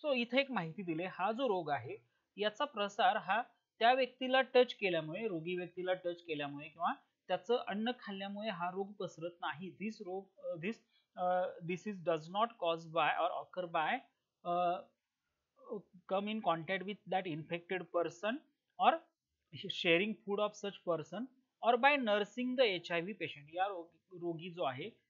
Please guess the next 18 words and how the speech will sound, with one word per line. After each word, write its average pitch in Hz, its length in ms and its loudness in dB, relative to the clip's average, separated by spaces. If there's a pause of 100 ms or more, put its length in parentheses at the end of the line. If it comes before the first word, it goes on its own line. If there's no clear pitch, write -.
(140)
हा, 208 160 0 (400)
याच्या 175 300 -2 (760)
शेजारी 196 420 0
राहिल्यामुळे 156 580 0
किंवा 175 180 -8
याला 170 320 -2
नर्सिंग 175 500 -4
म्हणजेच 196 360 -6
काय, 165 180 -2
त्याची 165 240 -10
काळजी 160 420 0
घेतल्यामुळे 165 560 -2
हा 147 160 -8
रोग 160 180 -10 (160)
पसरत 165 340 -6 (240)
नाही. 160 460 -2 (580)
Our 311 200 8
behavior 220 720 2